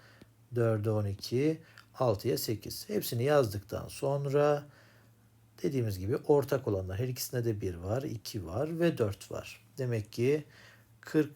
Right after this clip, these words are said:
sekiz ve yirminin ortak bölenleri bir, iki ve dörttür diyeceğiz. Şimdi tamam her şey güzel de bu ortak olanları bulmak bizim ne işimize yarayacak?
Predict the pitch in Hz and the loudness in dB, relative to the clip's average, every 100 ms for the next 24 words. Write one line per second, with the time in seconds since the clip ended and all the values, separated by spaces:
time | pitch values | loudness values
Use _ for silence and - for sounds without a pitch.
0 | - - 135 127 175 131 104 98 98 139 | -10 -6 -4 -2 -2 0 0 0 2 4
1 | 127 101 90 104 135 135 104 98 104 104 | 4 2 -2 0 0 0 -4 -4 -4 -4
2 | 101 95 95 143 165 131 113 131 107 95 | -2 -4 0 0 0 -4 -6 0 0 0
3 | 135 120 - 104 98 131 160 165 - - | -6 -8 -4 -4 0 2 2 0 -12 -20
4 | - - _ - 127 110 95 - 156 175 | -20 -20 _ -2 2 2 0 -4 -2 -2
5 | - 113 107 95 98 92 90 92 - - | -4 -4 -2 -2 -4 -4 -4 -6 -8 -12
6 | - - - - 220 135 98 - - _ | -18 -20 -12 -4 -2 0 -2 -4 -16 _
7 | _ - 180 165 113 143 151 - 156 143 | _ -4 2 2 4 2 2 2 0 0
8 | 143 180 143 98 90 - - - - _ | 0 0 0 -2 -6 -12 -20 -20 -20 _
9 | - 160 - 135 131 165 165 143 135 135 | -2 2 4 4 4 0 2 4 4 2
10 | 120 104 107 147 143 101 - - 120 160 | -2 -2 -2 -2 -2 -4 -6 -6 -4 -2
11 | 165 127 139 127 - 104 90 95 85 90 | -2 -2 0 -2 -2 -6 -6 -6 -8 -10
12 | 85 - - - - | -12 -12 -18 -20 -20